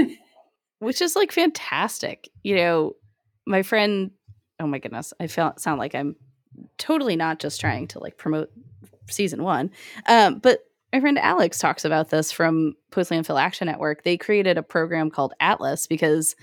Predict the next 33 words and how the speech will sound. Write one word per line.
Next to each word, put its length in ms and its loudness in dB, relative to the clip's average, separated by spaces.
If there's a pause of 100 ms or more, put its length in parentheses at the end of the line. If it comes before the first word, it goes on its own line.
(220)
they're 120 2
like, 140 4
"You 40 0
don't 160 0
need 120 0
a 80 -2
roadmap, 520 -4
you 80 2
need 280 -2
an 240 -6
atlas," 560 -12 (300)
which 180 2
is, 120 2
like, 220 6
what 300 4 (220)
you 160 0
and 100 4
I 60 4
are 180 0
ti-, 580 -8
you 80 4
know 60 6
what 80 6
I 40 6
mean? 140 4
In 140 2
the 80 4
journey 420 0
of 160 -2
our 180 2
lives 640 0
and 200 0
our 140 0